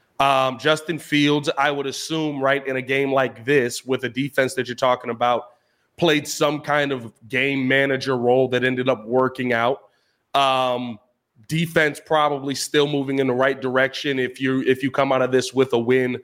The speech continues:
versus Joe Flacco, who, yes, he's been good, but how good is he going to be with three backups in there? How much pressure can Montez Sweat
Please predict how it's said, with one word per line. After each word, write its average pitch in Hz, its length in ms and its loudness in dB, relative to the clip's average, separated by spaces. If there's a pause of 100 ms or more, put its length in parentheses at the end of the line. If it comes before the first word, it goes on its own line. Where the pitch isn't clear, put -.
(420)
versus 135 460 -2
Joe 135 240 0
Flacco, 131 640 0
who, 127 240 -2
yes, 135 240 2
he's 123 200 -6
been 123 220 -2
good, 135 360 2
but 127 160 -2 (320)
how 151 180 0
good 139 220 -2
is 127 100 -4
he 127 120 -4
going 131 260 0
to 127 80 -2
be 131 320 4
with 120 340 -2
three 143 320 0
backups 131 560 -2
in 131 140 -2
there? 135 240 2
How 139 160 -2
much 135 240 -2
pressure 135 320 -2
can 127 160 -2
Montez 127 500 0
Sweat - 440 -2